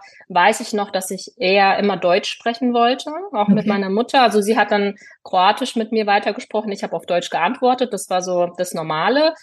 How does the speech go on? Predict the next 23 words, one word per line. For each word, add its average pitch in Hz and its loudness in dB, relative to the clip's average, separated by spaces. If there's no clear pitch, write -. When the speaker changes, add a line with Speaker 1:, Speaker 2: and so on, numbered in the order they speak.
Speaker 1:
außer 254 4
wir 196 0
waren 175 2
in 180 -6
Kroatien, 143 -4
dann 175 -2
war's 170 -2
anders. 170 -4
Speaker 2:
Mhm. 190 0
Speaker 1:
Und, 208 6
ähm, 202 2
aber 196 0
insbesondere 240 4
auch 214 2
im 214 0
letzten 214 2
Jahr, 190 -2
ähm, 175 -6
merke 190 2
ich, 190 -8
dass 180 -2
wir 165 2
einfach 185 -2